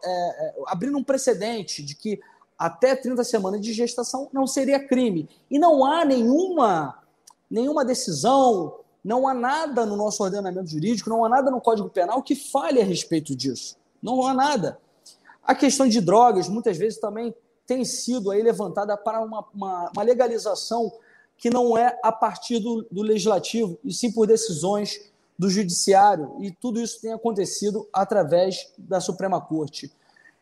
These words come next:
E aí você me pergunta, voltando à sua pergunta, né, qual é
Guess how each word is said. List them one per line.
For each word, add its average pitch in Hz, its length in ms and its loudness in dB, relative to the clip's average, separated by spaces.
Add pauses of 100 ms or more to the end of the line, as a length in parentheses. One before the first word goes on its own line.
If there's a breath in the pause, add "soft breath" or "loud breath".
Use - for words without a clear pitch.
(160 soft breath)
E - 60 2
aí 311 80 4
você 302 220 4
me 294 80 2
pergunta, 190 500 2
voltando 214 340 0
à 233 40 -2
sua 240 160 2
pergunta, 156 540 -4
né, 131 180 -16 (320)
qual 285 160 0
é 247 320 6